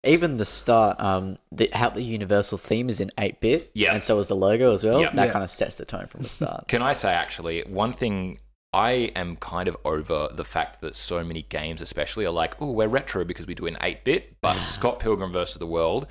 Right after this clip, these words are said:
Speaker 2: captures that element beautifully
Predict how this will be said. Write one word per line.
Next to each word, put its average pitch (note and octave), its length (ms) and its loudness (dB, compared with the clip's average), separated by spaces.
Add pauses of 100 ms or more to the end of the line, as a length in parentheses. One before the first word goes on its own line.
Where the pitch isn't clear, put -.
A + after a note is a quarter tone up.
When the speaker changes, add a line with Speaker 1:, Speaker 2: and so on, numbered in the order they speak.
(380)
Speaker 2:
captures A2+ 540 -2
that F2+ 240 2
element E2+ 420 -4 (560)
beautifully G#2+ 840 -6